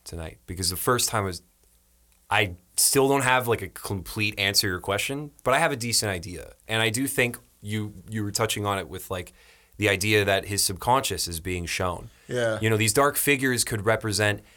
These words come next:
Speaker 1: any anonymous person reading the newspaper about his exploits, you know, as he's going from prison to prison, you know, beating the hell out of this guard, that guard, over and over and over,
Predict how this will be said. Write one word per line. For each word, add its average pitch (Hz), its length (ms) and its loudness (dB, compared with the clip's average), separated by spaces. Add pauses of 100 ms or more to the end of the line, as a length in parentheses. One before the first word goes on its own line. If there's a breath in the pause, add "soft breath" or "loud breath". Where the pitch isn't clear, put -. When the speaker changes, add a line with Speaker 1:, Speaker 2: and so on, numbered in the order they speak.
(280 soft breath)
Speaker 1:
any 127 400 2
anonymous 107 560 2
person 113 440 -2
reading 98 280 -2
the 98 80 -2
newspaper 110 560 -2
about 85 240 -2
his 87 160 -6
exploits, 92 720 -6 (100)
you 101 140 -2
know, 95 200 0
as 90 220 -2
he's 90 220 -6 (300)
going 90 260 -4
from 90 160 -8
prison 87 260 -6
to 95 80 -4
prison, 98 500 0 (420 soft breath)
you 92 120 -4
know, 85 180 -6 (120)
beating 90 300 -6
the 90 120 0
hell 98 340 4
out 90 180 4
of 85 280 -8
this 95 200 0
guard, 85 480 -2
that 90 220 -2
guard, 87 420 -2
over 104 360 0
and 95 80 -4
over 90 240 -4
and 90 100 -2
over, 98 340 0